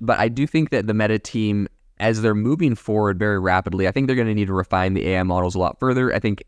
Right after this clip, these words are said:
emulating toddler-, toddlers requires more than just kind of handling and mobility. I think true comprehension might only come when these A I models can actually taste their surroundings, much like a toddler's, you know, instinct to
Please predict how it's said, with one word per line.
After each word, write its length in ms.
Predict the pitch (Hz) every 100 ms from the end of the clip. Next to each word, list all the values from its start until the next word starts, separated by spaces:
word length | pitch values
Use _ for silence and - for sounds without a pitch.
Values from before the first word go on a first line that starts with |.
| _
emulating 440 | 110 113 107 101 98
toddler-, 420 | - 98 98 95 -
toddlers 500 | - 92 92 92 -
requires 420 | 87 98 92 92
more 200 | 95 95
than 140 | 95
just 300 | 90 92 -
kind 200 | - 95
of 140 | 90 87 - - -
handling 520 | - 90 95 92 95
and 160 | 90 92
mobility. 540 | 85 80 92 104 107
I 40 |
think 200 | 95 101 - -
true 300 | - - 117
comprehension 880 | 107 107 98 95 104 98 92 110 113 - _
might 160 | - 92
only 240 | 104 101
come 280 | - 101 95
when 120 | 90
these 160 | 95 87
A 100 | 92
I 120 | 92 95
models 320 | 92 90 87
can 140 | -
actually 540 | 92 85 - 92 85 82 - - _
taste 360 | - 92 90 -
their 140 | 104
surroundings, 720 | - 104 101 104 107 113 110 - -
much 200 | 87 87
like 220 | 92 90 -
a 60 |
toddler's, 600 | - 95 90 92 92 90 -
you 80 |
know, 180 | 123 87 -
instinct 560 | 101 - - 98 90 - - -
to 400 | - 107 104